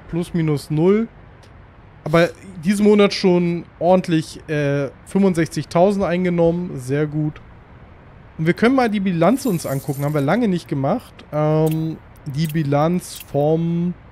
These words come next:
letzten Jahr zum Beispiel. Wir haben neunhundertsiebzehntausend plus gemacht. Boah. Wir können mal gucken, mit was. Mit Kleidung haben wir eins Komma sechs Millionen eingenommen.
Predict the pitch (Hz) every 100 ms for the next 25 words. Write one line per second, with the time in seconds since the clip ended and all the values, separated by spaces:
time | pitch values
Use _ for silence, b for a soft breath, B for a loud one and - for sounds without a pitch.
0 | - - - - - 127 156 180 - -
1 | 160 143 131 131 139 139 139 139 - 131
2 | 117 104 104 - - 113 110 104 104 98
3 | 101 - - - - - - - - -
4 | - - - - - - - - - -
5 | 147 190 208 247 302 277 269 190 214 240
6 | 254 226 - 190 202 196 190 - 208 294
7 | - 240 135 117 - - - - - -
8 | - - - - 143 135 - - - -
9 | - - - - - - - - - -
10 | - - - - 151 233 254 - 240 214
11 | 147 131 135 113 - - - - - -
12 | - - - - - - - 160 170 -
13 | 180 240 269 220 208 208 196 196 254 294
14 | - - 240 240 202 180 240 - 208 202
15 | 202 269 254 151 151 143 131 117 110